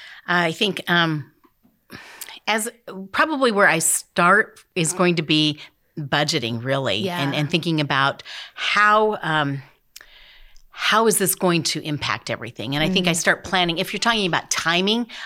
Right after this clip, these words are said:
Speaker 1: I would say, you know, traditionally in, um, G C I, we start planning in October, uh,
Speaker 2: Mm-hmm.
Speaker 1: the year before the f-, the year that we're going to do things. Uh, we have, um, we start planning our budget. We start thinking
Speaker 2: Yeah.
Speaker 1: about financially, how are we going to be able to do the things that we'd like to do?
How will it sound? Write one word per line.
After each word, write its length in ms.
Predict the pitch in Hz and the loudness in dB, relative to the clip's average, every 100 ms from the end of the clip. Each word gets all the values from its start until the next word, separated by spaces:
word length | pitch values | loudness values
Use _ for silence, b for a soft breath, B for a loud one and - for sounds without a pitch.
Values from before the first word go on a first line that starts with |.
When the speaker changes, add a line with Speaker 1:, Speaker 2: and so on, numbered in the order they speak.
| B | B
Speaker 1:
I 80 | 175 | 0
would 140 | 185 | 2
say, 200 | - 160 | 2 0
you 160 | 160 165 | 0 2
know, 260 | 147 147 - - | 2 0 -8 -6
traditionally 640 | 190 196 185 185 170 151 | -2 2 2 2 0 0
in, 240 | 143 143 135 | 0 -2 -2
um, 320 | 143 131 135 _ _ _ 160 | -4 -2 -6 _ _ _ -6
G 140 | 180 | -2
C 200 | 170 170 | 0 2
I, 180 | 143 143 | 2 2
we 360 | 143 151 147 147 | 0 0 -2 -2
start 320 | - 139 - | -2 -2 -2
planning 260 | 139 135 135 | -6 -6 -6
in 140 | 127 | -4
October, 680 | 117 - - 113 - - - | -4 -4 -6 -4 -6 -10 -6
uh, 20 | 196 | -4
Speaker 2:
Mm-hmm. 440 | 175 - 143 135 | -4 -2 -2 -2
Speaker 1:
the 60 | 147 | 0
year 160 | 156 | 0
before 320 | 151 - 156 139 | -2 -6 -4 -4
the 60 | |
f-, 240 | - - - | -8 -14 -18
the 240 | 147 143 | -6 -4
year 380 | 123 151 139 135 | -4 -4 -2 -2
that 120 | 123 | -2
we're 100 | 127 123 | -4 -6
going 160 | 127 | -6
to 100 | 123 | -6
do 380 | 120 - 139 131 | -12 -10 -8 -8
things. 340 | 123 117 - B B B | -8 -10 -12 B B B
Uh, 260 | 135 131 123 | -2 -2 -4
we 200 | 143 135 | -8 -6
have, 380 | 135 139 135 135 | -4 -2 -2 -2
um, 320 | 131 127 120 - 175 | -4 -4 -6 -10 -10
we 80 | |
start 260 | 156 - - | -6 -4 -4
planning 220 | 190 185 | -4 -2
our 60 | 180 | -2
budget. 400 | 151 208 - - | -2 -4 -8 -8
We 60 | |
start 260 | 135 151 - | -6 -6 -4
thinking 300 | 196 180 180 | -4 -2 -2
Speaker 2:
Yeah. 60 | 143 | 0
Speaker 1:
about 220 | 127 - | -2 -2
financially, 520 | 156 160 170 165 127 | -2 0 0 0 -4
how 320 | 117 - 202 220 | -8 0 2 2
are 120 | 202 | 2
we 140 | 175 | 0
going 260 | 165 156 147 | -2 -4 -4
to 80 | 135 | -8
be 180 | 135 131 | -4 -4
able 160 | 131 | -4
to 120 | 139 135 | -10 -8
do 160 | 143 | -6
the 80 | 135 | -6
things 240 | 139 123 - | -6 -8 -8
that 120 | 123 | -10
we'd 160 | 123 | -8
like 180 | 107 - | -8 -8
to 100 | 127 | -14
do? 200 | 123 117 | -12 -14